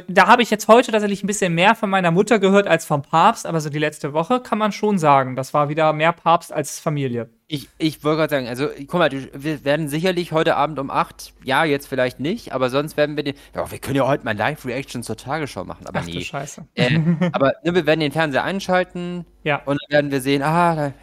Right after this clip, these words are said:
Speaker 2: der, dem Papst, jetzt geht's ihm vielleicht wieder ein bisschen besser, jetzt hat er wieder
Speaker 1: Mhm.
Speaker 2: ein bisschen Spaß gemacht, jetzt hat er, was der wohl für Witze erzählt.
Speaker 1: Oh, ja,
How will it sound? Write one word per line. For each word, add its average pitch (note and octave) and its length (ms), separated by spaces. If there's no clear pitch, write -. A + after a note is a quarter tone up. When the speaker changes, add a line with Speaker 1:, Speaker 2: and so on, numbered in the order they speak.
Speaker 2:
der, C3+ 200
dem E3+ 260
Papst, D3 400
jetzt C3+ 160
geht's E3 240
ihm D3 120
vielleicht D3 400
wieder D3 160
ein C#3 100
bisschen C#3 300
besser, D#3+ 260
jetzt C#3 360
hat D3 160
er D3 160
wieder C#3 420
Speaker 1:
Mhm. C#3 60
Speaker 2:
ein - 20
bisschen C3 160
Spaß C#3+ 340
gemacht, E2 400
jetzt B2 180
hat C#3 100
er, C3 220
was - 160
der C3 160
wohl - 80
für A2 180
Witze F3 300
erzählt. - 560
Speaker 1:
Oh, F#3+ 380
ja, D#3 320